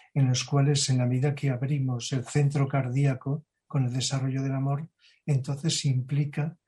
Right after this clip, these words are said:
un despertar de la voluntad, pero que al mismo tiempo también es un despertar de la intuición. Por lo tanto, el chakra cardíaco también está favoreciendo la apertura del ajna, del entrecejo,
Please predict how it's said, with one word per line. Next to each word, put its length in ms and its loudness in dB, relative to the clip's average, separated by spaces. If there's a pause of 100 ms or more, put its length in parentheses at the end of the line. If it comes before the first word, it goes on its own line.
(340)
un 120 6
despertar 680 2
de 100 2
la 100 2
voluntad, 520 -2 (680)
pero 260 4
que 140 4
al 160 4
mismo 340 4
tiempo 580 2 (240)
también 340 2
es 180 -4
un 100 2
despertar 640 -2
de 100 0
la 100 0
intuición. 720 -2 (640)
Por 140 2
lo 100 -2
tanto, 320 0
el 100 -2
chakra 380 -2
cardíaco 800 -2 (420)
también 340 0
está 260 -2
favoreciendo 800 0
la 100 0
apertura 480 -2
del 160 0
ajna, 460 -2 (380)
del 260 -2
entrecejo, 800 0